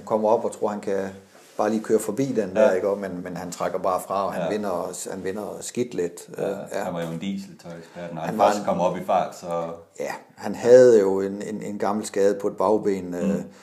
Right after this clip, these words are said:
Speaker 1: der gjorde, at han, han, han havde behov for ligesom at finde sit trav og finde sin... Altså hvis
Speaker 2: Ja.
Speaker 1: du presser ham for meget i starten, så kunne han ikke, øh, få det
Speaker 2: Nej.
Speaker 1: til at stemme, og
Speaker 2: Nej.
Speaker 1: og det var en kronisk, øh, en kronisk skade, som vi ikke rigtig kunne gøre noget ved. Det var vi nødt til at leve med, og derfor
Speaker 2: Ja.
Speaker 1: passede Flemming jo fantastisk til hesten. Han
Speaker 2: Ja.
Speaker 1: stolede hundrede procent på hestens,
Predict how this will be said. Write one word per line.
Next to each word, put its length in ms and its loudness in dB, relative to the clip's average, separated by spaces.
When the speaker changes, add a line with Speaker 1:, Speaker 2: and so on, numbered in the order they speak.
Speaker 1:
der 80 -2
gjorde, 480 6
at 60 -4
han, 240 -6
han, 340 -10
han 220 -10
havde 140 -4
behov 380 0
for 160 -2
ligesom 280 -6
at 80 -6
finde 240 -6
sit 160 -10
trav 300 0
og 60 -2
finde 260 -4
sin... 260 -8
Altså 220 -8
hvis 120 -12
Speaker 2:
Ja. 60 -10
Speaker 1:
du 100 -8
presser 320 -4
ham 120 -8
for 100 -20
meget 140 -2
i 40 -8
starten, 420 -4
så 140 -6
kunne 180 -6
han 80 -6
ikke, 240 -6
øh, 60 -8
få 160 -10
det 60 -8
Speaker 2:
Nej. 60 -12
Speaker 1:
til 80 -6
at 80 -6
stemme, 360 -4
og 60 -6
Speaker 2:
Nej. 80 -20
Speaker 1:
og 120 -6
det 100 -2
var 160 -2
en 120 -10
kronisk, 600 -4
øh, 180 -2
en 120 -14
kronisk 340 -4
skade, 240 4
som 160 -6
vi 40 -4
ikke 140 -2
rigtig 160 0
kunne 120 -14
gøre 180 2
noget 140 -2
ved. 100 0
Det 80 -4
var 120 0
vi 60 -4
nødt 140 -2
til 100 -4
at 60 -2
leve 200 2
med, 180 0
og 100 0
derfor 280 -2
Speaker 2:
Ja. 100 -6
Speaker 1:
passede 320 -2
Flemming 300 0
jo 60 -6
fantastisk 600 -6
til 100 -8
hesten. 340 -6
Han 120 -8
Speaker 2:
Ja. 60 -2
Speaker 1:
stolede 420 0
hundrede 360 -2
procent 440 -8
på 120 -4
hestens, 520 -10